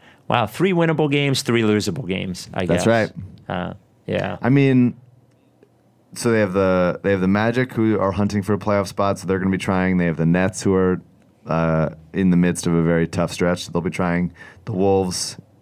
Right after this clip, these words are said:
Speaker 2: uh, in Minneapolis, so I'll see you next week, next weekend.
Speaker 1: Yeah.
Speaker 2: Um, they won't be trying, but they will win because we are not allowed to win a Fly the Process game.
Speaker 1: <laughs>
Speaker 2: Um,
Speaker 1: Right.
Speaker 2: Sixers Mavs, that'll be a, a Luka thing. Sixers Hawks, we'll have revenge on them, and then Sixers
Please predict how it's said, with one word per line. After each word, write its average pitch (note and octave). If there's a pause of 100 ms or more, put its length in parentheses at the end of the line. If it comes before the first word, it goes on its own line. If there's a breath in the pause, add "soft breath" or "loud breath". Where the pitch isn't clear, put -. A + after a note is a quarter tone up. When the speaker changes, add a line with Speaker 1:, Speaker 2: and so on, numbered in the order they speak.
(200)
Speaker 2:
uh, D#2+ (120)
in A2+
Minneapolis, B2
so E2+
I'll E2
see -
you F2+
next F2
week, G2+ (300)
next -
weekend. G#2+ (220)
Speaker 1:
Yeah. F2+ (160)
Speaker 2:
Um, D#2+
they F2
won't F2+
be F#2+
trying, D#2
but E2
they D#2+
will D#2+
win D#2
because D#2+
we D#2
are D2
not D2
allowed D2+
to D2
win D2+
a D2+
Fly D#2
the D#2
Process D2
game. E2+ (280 loud breath)
Speaker 1:
<laughs> - (320 loud breath)
Speaker 2:
Um, D2+
Speaker 1:
Right. E2
Speaker 2:
Sixers F2
Mavs, G2
that'll F2+
be F2
a, E2 (160)
a -
Luka A#2+
thing. A2+
Sixers G2
Hawks, G2
we'll F2+
have E2+
revenge E2+
on E2+
them, E2
and E2
then E2+
Sixers F#2